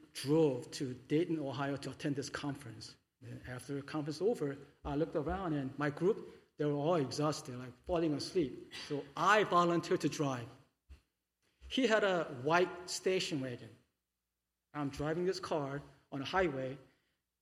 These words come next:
and then I see this flash of white car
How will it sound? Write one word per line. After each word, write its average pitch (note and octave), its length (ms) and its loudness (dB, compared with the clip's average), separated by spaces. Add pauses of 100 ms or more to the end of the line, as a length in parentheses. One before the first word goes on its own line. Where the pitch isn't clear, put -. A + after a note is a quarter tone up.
(240)
and E3 180 0
then F#3 200 -2
I D3+ 180 -2
see A#3 320 -4
this G3 240 -2
flash A3+ 520 -4
of F3+ 220 0
white F#3 240 2
car F3+ 380 0